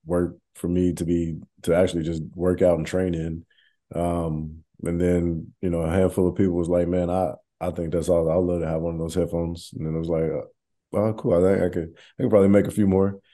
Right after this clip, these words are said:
Um, and then, you know, after kind of seeing the space and just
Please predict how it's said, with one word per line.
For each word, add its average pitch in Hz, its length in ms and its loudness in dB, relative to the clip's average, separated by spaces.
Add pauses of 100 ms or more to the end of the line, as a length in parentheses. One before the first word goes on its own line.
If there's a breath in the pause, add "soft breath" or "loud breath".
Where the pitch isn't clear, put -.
(240 soft breath)
Um, 85 680 0 (100)
and 90 180 2
then, 90 600 2 (140)
you 98 160 0
know, 90 260 2
after 92 520 0 (600)
kind 101 180 2
of 92 80 -4
seeing 98 480 2
the 90 60 0
space 92 480 0
and 95 120 -2
just 92 180 -2